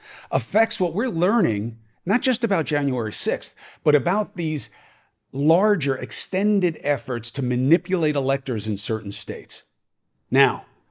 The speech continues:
what I've seen so far absolutely could warrant a criminal investigation, certainly at the state level.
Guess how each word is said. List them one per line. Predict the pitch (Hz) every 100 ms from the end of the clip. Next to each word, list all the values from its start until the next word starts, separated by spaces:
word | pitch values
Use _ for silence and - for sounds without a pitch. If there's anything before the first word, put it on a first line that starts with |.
| _
what | 113
I've | 170 214
seen | - 190 165
so | - 143
far | 113 165 139 131
absolutely | 156 165 - - 156 185 233 147
could | 117 131
warrant | 135 151 143 147
a | 131
criminal | 110 - 127 160 143
investigation, | 139 120 135 - 120 131 135 113
certainly | 107 165 147 127 107
at | 101
the |
state | - - 196 226
level. | 87 80 -